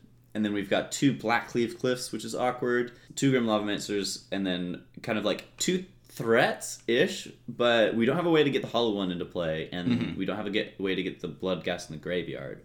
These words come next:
Speaker 1: right? So the best opener that I see from this hand is fetching out a, a shock land on turn one, uh, to play the Grim Lavamancer,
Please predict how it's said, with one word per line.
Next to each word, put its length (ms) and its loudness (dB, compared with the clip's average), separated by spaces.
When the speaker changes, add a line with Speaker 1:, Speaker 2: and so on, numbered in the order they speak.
Speaker 1:
right? 280 -6
So 120 -8
the 120 4
best 500 2
opener 400 4
that 120 4
I 60 4
see 540 -2
from 180 -2
this 140 -4
hand 460 -2
is 320 4
fetching 640 0
out 380 0
a, 420 2
a 60 -6
shock 300 0
land 280 0
on 160 -2
turn 240 -4
one, 320 -4
uh, 260 -2
to 80 -14
play 260 2
the 220 0
Grim 300 -2
Lavamancer, 720 -8